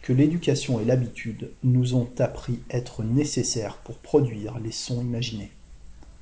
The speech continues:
Nous agissons de même quand nous parlons. Nous ne savons point alors quel mouvement notre langue, nos dents, notre palais, notre gosier accomplissent pour l'émission des différents sons qui traduisent notre pensée.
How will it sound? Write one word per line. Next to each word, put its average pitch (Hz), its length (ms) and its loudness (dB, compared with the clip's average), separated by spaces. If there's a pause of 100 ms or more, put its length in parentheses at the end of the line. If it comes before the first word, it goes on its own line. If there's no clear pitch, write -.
(680)
Nous 175 220 6
agissons 135 420 6
de 110 100 2
même 131 400 0 (220)
quand 120 140 -2
nous 151 100 2
parlons. - 320 -4 (920)
Nous 123 160 2
ne 127 40 4
savons 113 340 0
point 156 420 0
alors 123 400 2
quel 113 180 0
mouvement 139 460 2
notre 110 340 -4
langue, 131 460 -2 (840)
nos 113 140 -2
dents, 185 400 0 (220)
notre - 280 -6
palais, 170 380 2
notre 107 360 -2
gosier 170 520 4 (340)
accomplissent 175 640 -2
pour 123 180 0
l'émission 127 480 2
des 113 120 2
différents 110 400 -6
sons 180 220 -4
qui - 200 -14
traduisent 135 480 0
notre 113 220 -6
pensée. - 400 -6